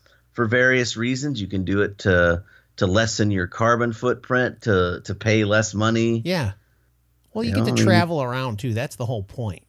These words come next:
Speaker 2: You're not just staying in one place, and you probably don't have to have
Speaker 1: Yeah.
Speaker 2: a, you can't probably have a traditional job.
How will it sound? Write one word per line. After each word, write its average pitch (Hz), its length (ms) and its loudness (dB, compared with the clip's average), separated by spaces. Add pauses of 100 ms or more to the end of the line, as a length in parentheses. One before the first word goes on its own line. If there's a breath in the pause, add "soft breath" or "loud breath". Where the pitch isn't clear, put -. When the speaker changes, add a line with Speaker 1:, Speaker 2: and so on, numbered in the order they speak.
Speaker 2:
You're 127 100 -8
not 139 220 -4
just 127 180 -6
staying 123 300 -4
in 104 160 -2
one 107 180 -2
place, 101 440 -4
and 123 100 -8
you 113 80 -6
probably 165 240 0
don't 143 160 -4
have 127 240 -4
to 107 80 -4
have 120 420 -2
Speaker 1:
Yeah. 104 80 -2
Speaker 2:
a, 98 220 -4 (600 soft breath)
you 123 100 -6
can't 208 420 -2
probably 98 480 -4
have 123 260 -2
a 107 80 -4
traditional 120 800 -2
job. 101 580 0